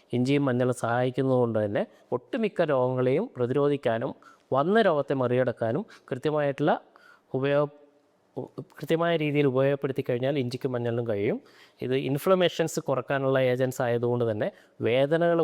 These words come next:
കുറക്കാനും ചർമ്മത്തിൻ്റെ കാന്തി വർദ്ധിപ്പിക്കാനും അല്ലെങ്കിൽ ചർമ്മ രോഗങ്ങളിൽ നിന്ന് മുക്തി നേടാനും ഒക്കെ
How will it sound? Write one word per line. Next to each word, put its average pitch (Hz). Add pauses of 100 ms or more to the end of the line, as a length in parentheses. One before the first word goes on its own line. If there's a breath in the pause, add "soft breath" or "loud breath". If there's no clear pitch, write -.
കുറക്കാനും 117 (420 soft breath)
ചർമ്മത്തിൻ്റെ 156 (200)
കാന്തി 147
വർദ്ധിപ്പിക്കാനും 123 (160)
അല്ലെങ്കിൽ 131 (120)
ചർമ്മ 135
രോഗങ്ങളിൽ 127
നിന്ന് 135 (300 loud breath)
മുക്തി 135 (100)
നേടാനും 123
ഒക്കെ -